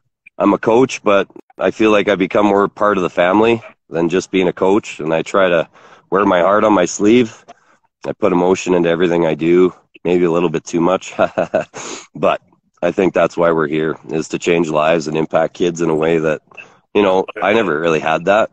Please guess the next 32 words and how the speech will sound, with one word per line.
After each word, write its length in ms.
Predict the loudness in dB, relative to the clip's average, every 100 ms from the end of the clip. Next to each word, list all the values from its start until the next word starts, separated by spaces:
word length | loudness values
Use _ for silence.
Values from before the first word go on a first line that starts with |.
| -4
I 100 | -2
had 160 | 0 -2
some 120 | -2
great 240 | -2 -2
coaches, 440 | 0 0 0 -2 0
but 220 | -4 -4 _ _ -20 _ -2
never 300 | -2 0 0
impacted 520 | 0 -2 -2 -2 -2
me 140 | 0
emotionally 680 | 2 0 0 0 2 4 2
that, 260 | 2 -2 -4 _ -20 _ -4
you 80 | 0
know, 140 | 0
changed 320 | -2 0 0
my 140 | 0 -2
life, 320 | 0 -2 -4
changed 280 | -2 -2 0
my 180 | -2 -2
thought 340 | -4 -6 -4
process. 580 | -2 -2 0 -2 -2 -2
You 80 | -2
know, 200 | -2 -4 -14 -20 -20 -20 -2
I 140 | 0
think 160 | 0 0
that's 240 | -2 -2
the 80 | -8
part 260 | -2 0 0
of 80 |
being 240 | -2 -2 -2
a 60 |
coach, 360 | 0 2 2 0
is 340 | -8 -8 -14